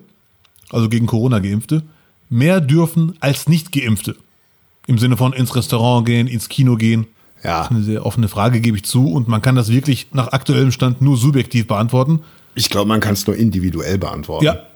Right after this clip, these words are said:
Speaker 1: richtig.
Speaker 2: So.
Speaker 1: Ja, ja. Ja.
Speaker 2: Das, das ist halt so schwierig, das Ding jetzt irgendwie auf, auf, auf Masse zu bügeln. Äh, müssen sie ja, aber ich, ich find's brutal schwierig und kann auch da jetzt wirklich nur meine persönliche Meinung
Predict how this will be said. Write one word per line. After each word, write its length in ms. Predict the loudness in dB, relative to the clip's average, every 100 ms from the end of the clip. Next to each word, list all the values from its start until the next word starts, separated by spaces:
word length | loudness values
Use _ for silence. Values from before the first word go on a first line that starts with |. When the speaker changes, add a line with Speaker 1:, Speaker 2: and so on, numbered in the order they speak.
| -4
Speaker 1:
richtig. 320 | -2 -2 -2
Speaker 2:
So. 80 | 0
Speaker 1:
Ja, 40 |
ja. 120 | 0 -2 -14 _ _
Ja. 60 | -2
Speaker 2:
Das, 200 | -2 -2
das 180 | -4 -2
ist 220 | -2 0
halt 160 | 0 0
so 100 | -2
schwierig, 440 | 0 2 2 2
das 200 | -2 -2
Ding 160 | 0 2
jetzt 200 | 0 -2
irgendwie 420 | -2 0 0 -2
auf, 240 | -2 -6
auf, 440 | -6 -6 -8 -12 -12
auf 160 | -6
Masse 360 | -2 -2 -2 -2
zu 200 | -2 -2
bügeln. 440 | -2 0 0 0 -6 -20 -20 -20 -20 -6
Äh, 140 | 0
müssen 320 | 2 2 2 0
sie 120 | 2
ja, 280 | 2 -2 -6
aber 260 | -2 0 0
ich, 260 | -4 -8 -8
ich 100 | -2
find's 380 | 0 0 -2 -4
brutal 420 | -4 0 0 0
schwierig 460 | -2 0 0 0
und 120 | 0 -2
kann 220 | 0 -2
auch 160 | -4
da 160 | -4 -4
jetzt 220 | -4 -2
wirklich 260 | -4 -4 -2
nur 160 | 0
meine 400 | 2 0 2 2
persönliche 640 | 2 0 2 2 2 2 0
Meinung 520 | 0 2 2 0 -2